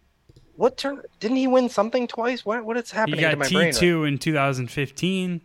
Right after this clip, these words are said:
Speaker 2: He got, he won in two thousand ten. Wasn't he, like,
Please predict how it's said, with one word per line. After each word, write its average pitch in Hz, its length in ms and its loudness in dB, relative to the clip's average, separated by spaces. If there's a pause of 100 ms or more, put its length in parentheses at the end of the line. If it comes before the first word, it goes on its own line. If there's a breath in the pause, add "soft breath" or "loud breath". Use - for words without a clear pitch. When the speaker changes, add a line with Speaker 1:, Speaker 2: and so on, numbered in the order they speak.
(140)
Speaker 2:
He 139 160 -2
got, 127 400 -2
he 135 140 -4
won 139 300 0
in 135 100 0
two 165 160 -4
thousand 127 380 -2
ten. 131 340 -4 (540 loud breath)
Wasn't 180 280 2
he, 196 120 2
like, 156 400 0